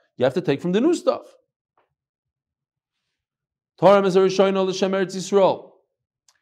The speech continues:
When he took the truma, he would say to himself, he would say, "This is for people of Eretz Yisrael." Now we know that's not true. So it's more saying it, and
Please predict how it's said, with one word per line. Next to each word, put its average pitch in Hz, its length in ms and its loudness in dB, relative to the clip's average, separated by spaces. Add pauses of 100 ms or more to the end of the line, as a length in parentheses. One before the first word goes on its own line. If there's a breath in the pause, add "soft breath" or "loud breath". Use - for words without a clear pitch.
(240)
When 143 280 -2
he 277 140 -4
took - 260 -8
the 196 80 -4
truma, 180 480 -6 (380)
he 156 120 -6
would 143 180 -4
say 269 220 0
to 247 60 -4
himself, 220 500 -4
he 180 60 -6
would 160 100 -10
say, 220 180 -2
"This 226 240 -8
is 247 140 -10
for 214 160 -4
people 226 680 0
of 190 120 -6
Eretz 180 260 -2
Yisrael." 139 320 -10 (560)
Now 123 200 -6
we 143 120 0
know 214 200 -2
that's 170 180 -8
not 160 180 -10
true. - 380 -8 (800)
So - 140 -8
it's 139 100 -4
more 202 760 -2 (800)
saying 233 600 0
it, 120 260 -4
and 135 240 -6